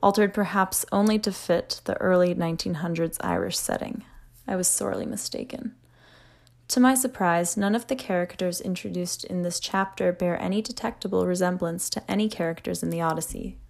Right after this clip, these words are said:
which, to be fair, I haven't touched since high school. Nevertheless, I was fairly bewildered by this chapter and Stephen's contemplative observation of his friends and surroundings. As a narrator, he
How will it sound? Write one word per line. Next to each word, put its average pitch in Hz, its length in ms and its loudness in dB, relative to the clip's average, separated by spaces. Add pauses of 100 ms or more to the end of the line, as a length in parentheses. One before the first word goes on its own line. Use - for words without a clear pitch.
which, 196 380 -2
to - 100 -4
be 185 140 -4
fair, 175 420 2 (400)
I 202 60 0
haven't 196 360 6
touched - 220 -2
since 175 260 -2
high 185 140 0
school. - 400 -6 (800)
Nevertheless, 214 720 8
I 202 60 4
was 202 180 0
fairly 214 400 6
bewildered 175 560 4
by 180 140 0
this 190 180 -2
chapter - 440 -2
and 180 260 -4
Stephen's 202 440 -2
contemplative 214 680 0
observation 175 800 -2
of 170 140 -4
his 165 160 -2
friends 165 400 -2
and 170 140 -4
surroundings. 165 800 -4 (600)
As 202 120 0
a 208 80 2
narrator, 226 520 4
he - 200 -4